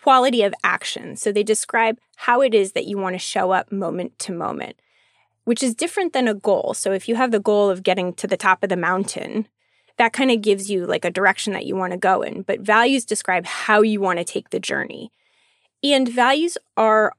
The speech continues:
also influenced by what's going on around you and what's going on inside of you. So if you're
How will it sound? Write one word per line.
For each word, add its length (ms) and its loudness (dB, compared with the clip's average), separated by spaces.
also 360 2
influenced 680 -4
by 380 0
what's 180 -2
going 180 0
on 120 -6
around 280 4
you 100 0
and 100 2
what's 160 -2
going 220 -2
on 140 -4
inside 460 -2
of 100 -6
you. 160 -12
So 240 -4
if 200 -6
you're 340 -2